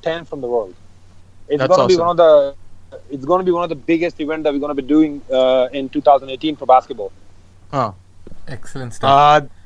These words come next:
Speaker 2: that's great to hear. Uh, I'm, I'm re-, really excited to see how this unfolds, and, uh, we'll cover it here, uh, from our end as well. Thank you, Rohit, for giving us your time, for giving us all this expertise, and, uh, hope to catch you again in the future.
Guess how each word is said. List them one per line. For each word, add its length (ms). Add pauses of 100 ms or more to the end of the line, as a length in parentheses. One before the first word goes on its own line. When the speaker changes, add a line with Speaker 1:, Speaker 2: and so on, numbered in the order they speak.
(340)
Speaker 2:
that's 220
great 220
to 120
hear. 300 (120)
Uh, 480
I'm, 220
I'm 180
re-, 160
really 240
excited 320
to 60
see 180
how 140
this 180
unfolds, 480
and, 300
uh, 180 (140)
we'll 200 (120)
cover 160
it 120
here, 260 (240)
uh, 180
from 200
our 140
end 180
as 140
well. 180 (460)
Thank 220
you, 80
Rohit, 320 (160)
for 200 (160)
giving 240
us 80
your 80
time, 260
for 100
giving 280
us 100
all 160
this 160
expertise, 680 (460)
and, 200
uh, 340 (320)
hope 260
to 60
catch 260
you 60
again 200
in 60
the 60
future. 340